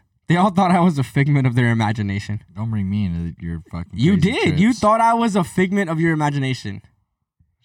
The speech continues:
Speaker 1: When we
Speaker 2: Shit.
Speaker 1: were in Gulfport?
Speaker 2: I did.
Speaker 1: Yeah, they were all like, "I don't even think Tyler's real."
Speaker 2: Well, can we restart this? Because
Speaker 1: <laughs>
Speaker 2: I don't know
Speaker 1: We're
Speaker 2: if
Speaker 1: not
Speaker 2: I wa-
Speaker 1: restarting, but we're just gonna go from
Speaker 2: I don't
Speaker 1: here
Speaker 2: know
Speaker 1: on
Speaker 2: if I
Speaker 1: out.
Speaker 2: wanna go that route.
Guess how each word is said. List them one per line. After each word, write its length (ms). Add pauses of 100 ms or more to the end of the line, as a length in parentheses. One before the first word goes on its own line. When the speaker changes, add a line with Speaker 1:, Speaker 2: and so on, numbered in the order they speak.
(100)
Speaker 1:
When 140
we 80
Speaker 2:
Shit. 60
Speaker 1:
were 80
in 180
Gulfport? 460 (180)
Speaker 2:
I 100
did. 520
Speaker 1:
Yeah, 260
they 140
were 100
all 180
like, 200
"I 100
don't 120
even 140
think 160
Tyler's 440
real." 360 (840)
Speaker 2:
Well, 260 (120)
can 140
we 140
restart 540
this? 200
Because 600
Speaker 1:
<laughs> 20
Speaker 2:
I 420
don't 140
know 60
Speaker 1:
We're 100
Speaker 2:
if 60
Speaker 1:
not 120
Speaker 2:
I 60
wa- 60
Speaker 1:
restarting, 640
but 120
we're 140
just 140
gonna 120
go 140
from 120
Speaker 2:
I 20
don't 100
Speaker 1:
here 40
Speaker 2:
know 60
Speaker 1:
on 60
Speaker 2:
if 60
I 20
Speaker 1:
out. 60
Speaker 2:
wanna 160
go 180
that 180
route. 240